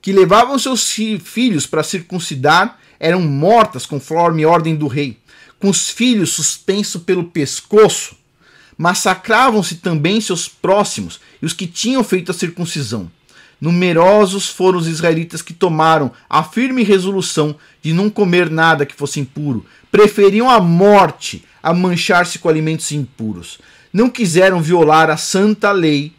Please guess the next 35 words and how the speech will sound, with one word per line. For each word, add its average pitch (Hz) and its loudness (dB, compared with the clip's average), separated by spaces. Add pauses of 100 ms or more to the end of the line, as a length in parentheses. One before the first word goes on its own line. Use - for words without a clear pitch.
(320)
e 170 -4
foram 165 -2
trucidados. 127 -8 (440)
Caiu 175 2
assim 180 -2
sobre 156 -4
Israel 151 0
uma 151 -2
imensa 135 -6
cólera. 82 -18 (320)
Agora, 226 0 (280)
presta 127 -8
atenção. 190 -8
Isso 170 -4
aqui 269 -4
é 208 -4
quando 269 -4
começou. 294 -2 (200)
Vamos 403 2
pular 214 4
um 156 2
pouco. 180 2
Isso 180 -6
aqui 175 0
é 214 2
Ma-, 202 0
primeira 208 -4
Macabeus, 175 -2
capítulo 156 -6
um. 180 -6 (280)
E 220 0
vamos 330 0
pra 269 -4
segunda 254 -4
Macabeus. 170 -4